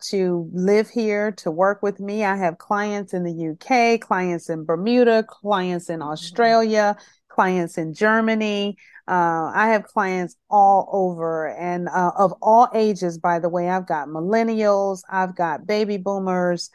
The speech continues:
Speaker 1: um, I have Gen X, I have y-, young, I've coached people as young as nine years old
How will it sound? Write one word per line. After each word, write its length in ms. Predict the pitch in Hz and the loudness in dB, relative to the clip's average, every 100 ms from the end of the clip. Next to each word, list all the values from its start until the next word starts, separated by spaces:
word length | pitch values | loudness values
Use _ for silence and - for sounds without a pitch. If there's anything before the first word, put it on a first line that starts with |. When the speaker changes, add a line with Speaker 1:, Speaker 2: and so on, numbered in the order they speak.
| - - _ - | -20 -20 _ -4
Speaker 1:
um, 440 | 190 170 165 160 | -2 0 -2 -4
I 180 | - 190 | -2 0
have 360 | 196 190 170 160 | 0 -2 -2 -2
Gen 300 | 175 160 156 | -4 -6 -4
X, 540 | - 202 190 - - - | -2 -4 -4 -16 -20 -8
I 160 | 190 196 | -2 -2
have 400 | 202 185 170 165 _ _ - | 0 0 0 -2 _ _ -12
y-, 260 | 180 185 180 | -4 -4 -2
young, 560 | 196 208 208 208 214 - _ | 0 2 2 -2 -4 -8 _
I've 220 | 196 180 165 156 _ _ | -2 -2 -6 -18 _ _
coached 380 | - 208 190 - | 0 0 0 -4
people 320 | 220 202 190 | -4 0 0
as 120 | 170 | 0
young 220 | 165 185 185 | 0 0 -2
as 140 | 165 | -2
nine 340 | 175 180 185 | -2 0 0
years 240 | 180 165 165 | -2 -2 -2
old 460 | 180 202 226 247 | 0 0 -2 -6